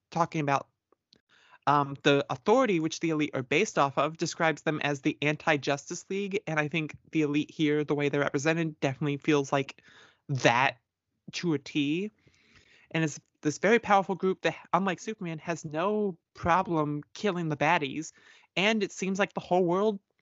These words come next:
kinda wants that and is pretty down for it. They're like, "Okay, murder, I'm here for it. Let's go. Let's, let's kick some ass." And Superman has to deal with the fact, like, Am I an outdated principle?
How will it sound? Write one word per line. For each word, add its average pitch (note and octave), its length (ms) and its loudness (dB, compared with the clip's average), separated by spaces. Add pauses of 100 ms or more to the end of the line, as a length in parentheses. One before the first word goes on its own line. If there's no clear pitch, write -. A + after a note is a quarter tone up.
(140)
kinda A#3 400 2
wants G3+ 360 0
that B2+ 300 -2
and D3+ 100 -6
is D#3 160 -4
pretty G3 500 -4
down F#3 280 2
for C#3+ 240 -8
it. A2 140 -10
They're F3+ 180 -2
like, F3 240 -6 (160)
"Okay, A3 320 -2
murder, F#3+ 460 -2
I'm G3 140 0
here G#3 200 -2
for F#3+ 220 -2
it. - 80 -4
Let's G3+ 180 -6
go. B3+ 300 -4
Let's, E3 340 -10
let's F#3+ 220 -6 (100)
kick - 240 -4
some G#3 160 -8
ass." - 460 -6 (580)
And F#3 420 -2
Superman F#3 500 -2
has E3+ 260 2
to F#3 100 -8
deal E3+ 240 0
with F3 100 -6 (100)
the D#3+ 80 -4
fact, D#3+ 340 0
like, D3+ 160 -4 (560)
Am E3+ 280 0
I F3+ 440 0
an D#3+ 220 -2
outdated D#3+ 640 -2
principle? G3+ 640 -2